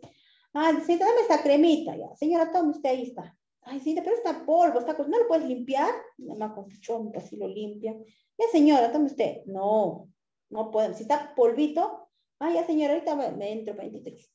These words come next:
lo limpio, una limpiadita. Ya, señora, ahí está su productito,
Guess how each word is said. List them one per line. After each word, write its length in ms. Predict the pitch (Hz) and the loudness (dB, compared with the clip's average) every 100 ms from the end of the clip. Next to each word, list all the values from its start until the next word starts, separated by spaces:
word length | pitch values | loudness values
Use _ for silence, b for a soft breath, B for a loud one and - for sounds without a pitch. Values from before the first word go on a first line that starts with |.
| - 185 | -18 -12
lo 120 | 185 | -10
limpio, 300 | 208 233 220 | -8 -8 -8
una 100 | 220 | -10
limpiadita. 540 | 196 190 190 226 262 311 311 | -10 -8 -6 -4 -4 -8 -6
Ya, 180 | 311 453 | -8 -6
señora, 260 | 294 277 247 | -4 -2 -2
ahí 60 | |
está 160 | 254 277 | -2 -6
su 100 | - | -8
productito, 500 | 214 196 196 - - | -8 -8 -8 -14 -16